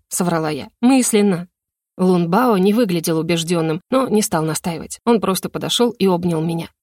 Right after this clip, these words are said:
Весьма неловко и по-мальчишески, но зато искренне. «Если что-то случилось, можешь мне рассказать», сказал он. «Я помогу. Мы все поможем». Я прижалась лбом к его плечу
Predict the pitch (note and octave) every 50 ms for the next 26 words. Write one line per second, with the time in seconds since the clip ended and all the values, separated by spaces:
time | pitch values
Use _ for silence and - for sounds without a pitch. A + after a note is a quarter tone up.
0 | _ - A#3 B3 - C#4 C#4+ C#4+ C#4+ C#4 C#4+ D#4+ D4 G#3+ - - E3 D#3+ - E3+
1 | F#3 F#3+ G3 G3+ - - D4 - - F3+ - - - - - - - C4 B3+ A3+
2 | F3 G3+ G3 - G#3 F#3+ E3+ E3 - - F#3+ - A#2+ - - _ _ _ _ _
3 | _ _ - F3 F#3+ F#3 F#3 - F#3+ E3+ - - - F3+ F3+ E3+ E3+ - G3 F3+
4 | E3+ - G3 F#3+ F#3 F3 - - - _ _ _ - F3 F#3+ G3 G3 G3 - -
5 | F#3+ F3+ F3 E3+ D#3 - - E3 E3 F#3 D#3+ - - - _ _ - - - -
6 | G#3 G3 G3+ F#3+ F3 E3 - - _ _ _ - F#3 F3+ F3+ F#3 F3+ - G3 F#3
7 | F#3+ F#3+ G3 G3+ F#3+ F3+ - - _ _ _ _ - G#3+ G#3+ G#3 - - - -
8 | F#3+ G3 G#3+ G3+ - F3+ F#3 F#3+ F3 E3+ D#3+ - - - - _ _ _ _ _
9 | _ _ _ _ _ _ - B3+ D#4 D#4 - - F3+ F3 - A#3+ B3 G3+ E3 -
10 | - - - G3 G3 F#3+ F3 F#3 A#3+ A3+ F#3+ F3+ - F3+ F3 E3+ F3+ E3+ - E3+
11 | E3 D#3 - - B3+ A#3+